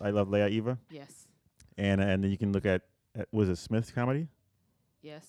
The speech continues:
Speaker 1: Or Mister Missus Smith Comedy?
Speaker 2: Mister and Missus Smith Comedy.
Speaker 1: All right. So follow us Instagram and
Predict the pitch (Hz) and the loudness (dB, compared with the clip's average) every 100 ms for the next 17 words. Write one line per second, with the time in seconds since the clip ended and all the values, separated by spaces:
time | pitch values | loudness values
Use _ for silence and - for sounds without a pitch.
0 | - 101 98 104 87 90 92 90 90 92 | -2 0 0 -2 -4 -6 -8 -6 -8 -6
1 | 92 98 _ _ _ _ _ _ 165 180 | -8 -12 _ _ _ _ _ _ -20 -18
2 | 180 175 - 160 160 156 147 - - - | -20 -20 -20 -20 -20 -20 -20 -20 -20 -8
3 | 95 98 98 - - - 92 80 107 110 | -2 -2 -2 -6 -14 -6 -4 2 6 6
4 | 110 - - - 113 - 101 98 104 101 | 4 0 -14 -8 -6 -2 0 2 2 0
5 | 98 101 | -2 -4